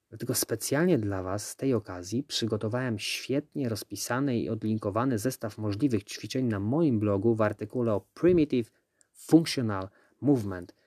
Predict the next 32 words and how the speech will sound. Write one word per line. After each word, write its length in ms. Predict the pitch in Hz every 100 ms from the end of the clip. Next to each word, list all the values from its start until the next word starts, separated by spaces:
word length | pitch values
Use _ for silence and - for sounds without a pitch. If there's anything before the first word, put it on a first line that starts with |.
| _ _
który 260 | - 196
to 160 | 185 104
link 300 | 104 135 139 _ _ -
bezpośredni 1120 | 117 139 - 113 - 107 117 117 113 110 104 _ _ _
wrzucę 480 | - 101 170 - 113
w 80 | 98
opisie 360 | 95 110 -
tego 280 | 98 95 95
odcinka, 540 | - - - 107 107 113
jak 260 | 110 104
i 60 | 101
również 420 | 117 127 110 104 _ _ _ _ _
w 100 | _
transkrypcji 640 | - 160 175 - 110 - 107
obecnego 440 | 95 - 113 101
odcinka, 540 | 95 - 107 101 98 90 _ _ _ _
która 220 | - 117
to 120 | 101 98
dostępna 540 | 95 - 120 117 104
będzie 320 | 95 92 92
za 160 | 87 90
jakiś 400 | 110 156 104 -
czas 360 | - 90 -
na 100 | 90
moim 340 | 90 131 165 107
blogu 300 | 95 90 92
przemyślenia 760 | - - 160 123 101 95 90 87 _ _ _ -
nieznanego 720 | 98 95 92 90 92 87 85 _
sportowca 960 | - - - 101 - 95 - 95 92 - -
kropka 440 | - 101 - 92
p 280 | - 95 92
l. 120 | 90